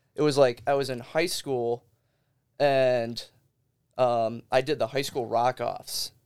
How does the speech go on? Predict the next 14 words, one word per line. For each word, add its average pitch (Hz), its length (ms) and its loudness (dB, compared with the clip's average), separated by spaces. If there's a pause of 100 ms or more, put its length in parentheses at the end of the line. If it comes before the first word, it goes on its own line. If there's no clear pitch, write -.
(120)
and 143 100 0
they, 135 100 0
like, 127 120 0
announced 135 300 0
my 123 100 -4
name. 131 160 -4
They're 123 120 -6
like, 113 180 -10 (920)
"You're 156 60 0
in 208 40 -2
the 196 60 2
high 165 100 2
school 147 180 -2
rock-offs?" 139 640 0